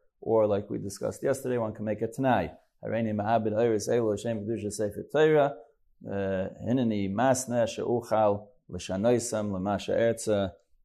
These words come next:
And, uh, there are different lashonos that are brought for how to make the tanai, but, uh, "V'uchal l'shanoisam l'kol masha ertza," there's different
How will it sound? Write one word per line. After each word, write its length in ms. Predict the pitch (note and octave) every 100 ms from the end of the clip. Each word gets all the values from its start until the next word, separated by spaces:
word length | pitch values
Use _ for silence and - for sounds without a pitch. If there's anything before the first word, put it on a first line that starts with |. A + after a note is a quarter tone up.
| _ A3
And, 340 | G3 F#2 F2+ F2
uh, 220 | F2+ F2+
there 160 | F#2 F2
are 80 |
different 340 | E2+ F#2 F#2 F2+
lashonos 560 | F2+ G#2+ G2+ F#2+ F2
that 140 | - F#2
are 120 | F#2
brought 360 | F2 G#2 - -
for 380 | G2+ F#2 F#2 - _
how 180 | - G2
to 140 | F#2 G2
make 240 | G2 F#2+
the 100 | G#2+
tanai, 360 | - D3 C3 A#2
but, 340 | A2+ G#2+ - A2
uh, 380 | G2+ G2+ G2+ G#2 _ _ _ -
"V'uchal 500 | - A#2+ A#2+ A2+ G#2+
l'shanoisam 600 | G2+ G2 G2 C3+ C3 B2
l'kol 220 | G2 A2+ G#2+
masha 220 | G2 B2
ertza," 340 | C#3 C3 -
there's 140 | B2 B2+
different 400 | C3 A2+ A2